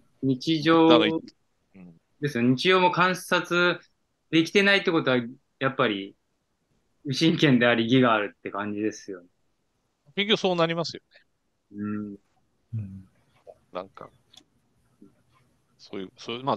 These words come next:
Speaker 2: もうそれはもう悟るまではそういう、そう、それが付きまとってるわけですよ、ずっと。
Speaker 1: うん。
Speaker 2: うん。だから夜中になったら、「あ、ご苦労さん」って感じで、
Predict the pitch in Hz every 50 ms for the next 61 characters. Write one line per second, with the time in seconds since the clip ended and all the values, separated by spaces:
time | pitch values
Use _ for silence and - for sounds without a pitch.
0 | 104 139 170 175 - - 175 202 233 247 254 262 220 - - 143 139 - 196 -
1 | - 269 214 151 139 135 135 139 - - - 120 110 113 117 123 123 110 - -
2 | 147 139 143 - - - 117 127 147 160 131 - - - - 147 143 147 139 -
3 | 170 165 _ _ _ _ _ - 85 76 78 85 90 85 - _ _ - - 87
4 | 80 - 87 82 _ _ - - - _ _ _ _ _ _ _ _ - 131 127
5 | 127 127 127 113 113 110 - - - _ _ _ _ _ _ _ _ _ 87 85
6 | 80 _ _ _ _ _ _ _ _ _ _ - 80 - _ _ _ _ _ _
7 | _ _ _ _ _ _ _ _ _ _ _ - 143 143 135 120 113 127 147 156
8 | - 147 139 135 135 131 - - 139 143 165 175 165 147 135 127 127 131 127 131
9 | 123 117 110 101 110 110 - 110 101 92 87 131 147 151 131 104 98 90 82 82
10 | 82 78 78 78 82 -